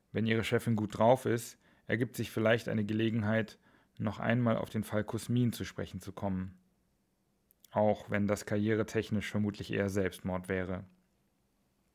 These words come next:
Als Alisa bei V Ks Vorzimmer ankommt, steht die Tür offen, doch das Zimmer ist leer. Keine Spur von V Ks Assistentin Zabel.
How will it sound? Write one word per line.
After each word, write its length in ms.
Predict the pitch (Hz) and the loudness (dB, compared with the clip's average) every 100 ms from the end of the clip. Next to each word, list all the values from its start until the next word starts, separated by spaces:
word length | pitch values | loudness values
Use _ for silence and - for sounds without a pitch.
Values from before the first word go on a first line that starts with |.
| _ _ _ _ _ _ _ _ _ _ _ _ _ _ | _ _ _ _ _ _ _ _ _ _ _ _ _ _
Als 360 | 107 110 107 - | -2 0 0 -2
Alisa 480 | 117 113 139 - | -2 -2 -2 -2
bei 260 | 117 110 110 | 0 0 -2
V 220 | 107 107 | -2 -2
Ks 300 | - 107 104 | 0 0 0
Vorzimmer 540 | - 127 135 - 98 101 | 0 0 0 -2 -2 -2
ankommt, 540 | 101 - 110 123 - _ - - _ _ | -2 0 -2 -2 -8 _ -20 -20 _ _
steht 320 | - 117 110 | -2 0 0
die 80 | 113 | -2
Tür 280 | - 117 123 | 0 2 2
offen, 420 | 120 135 131 127 _ _ _ _ _ | 0 0 -2 -4 _ _ _ _ _
doch 140 | 98 | -6
das 220 | - 104 | -4 -4
Zimmer 240 | - 113 110 | 0 2 2
ist 180 | 101 101 | -2 -2
leer. 400 | 98 90 95 95 _ _ _ _ _ _ _ _ _ _ _ _ | 0 0 -4 -8 _ _ _ _ _ _ _ _ _ _ _ _
Keine 320 | - 101 107 | -4 0 0
Spur 380 | - - 120 117 | -2 2 4 4
von 260 | - 101 | 4 -2
V 240 | 98 104 104 | 0 0 0
Ks 380 | - 104 104 - | 2 2 2 -2
Assistentin 640 | - - - 104 101 98 | -8 -8 -2 -2 0 -4
Zabel. 520 | - 107 101 92 92 | -2 0 0 0 -4